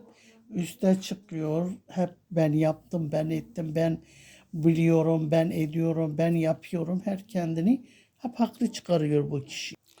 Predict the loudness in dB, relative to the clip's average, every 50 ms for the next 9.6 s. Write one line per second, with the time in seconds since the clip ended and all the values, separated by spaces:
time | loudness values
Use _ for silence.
0 | _ _ _ _ _ _ _ _ _ _ _ _ _ _ _ _ -12 -10 -6 -4
1 | -4 0 2 4 6 6 6 4 4 2 2 2 2 2 2 2 2 2 2 2
2 | 2 2 2 2 2 2 0 -2 -8 -10 -8 -6 -2 0 0 0 0 -2 -6 -8
3 | -6 -6 -4 -4 -2 -2 -2 -2 -4 -6 -6 -4 0 2 4 4 4 2 -2 -10
4 | _ _ _ _ _ _ _ _ 2 2 2 2 0 -2 -2 -2 -2 -2 -2 -4
5 | -4 -2 0 0 0 0 0 0 0 0 2 2 2 2 2 0 0 -2 -2 -2
6 | -4 _ -6 -6 -4 -2 -2 -2 -2 -2 -2 -2 -2 -4 -6 -12 -12 -12 -12 -16
7 | -18 _ _ -6 -4 -2 -2 -2 -4 -4 -2 -2 0 -2 -2 -6 -14 -20 -20 -18
8 | -18 -16 -16 -16 -14 -12 -10 -2 4 6 6 6 6 4 2 4 4 6 6 4
9 | 4 2 -2 -4 -6 -6 -6 -2 -2 -2 -2 -4